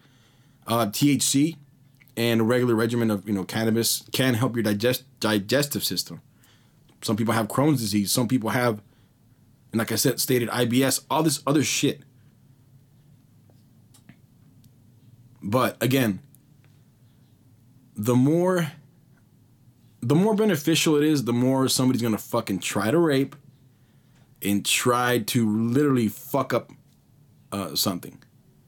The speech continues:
just like cannabis. So, yeah, the reason why I fucking smoke weed is because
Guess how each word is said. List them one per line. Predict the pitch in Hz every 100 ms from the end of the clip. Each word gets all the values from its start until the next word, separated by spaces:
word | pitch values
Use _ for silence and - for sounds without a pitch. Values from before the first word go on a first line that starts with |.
| _ _ _ -
just | 113 107
like | 104
cannabis. | - 90 - - - - _ _ _ _ _ _ _ _ _ _ _
So, | - 127 123 107 - _ _ _ _ _ _ _ -
yeah, | 107 120 71 - - _ -
the | 123
reason | 147 160 143 131
why | 135 131
I | 135
fucking | 135 135 123
smoke | - 127
weed | 113 143 131
is |
because | 113 107 113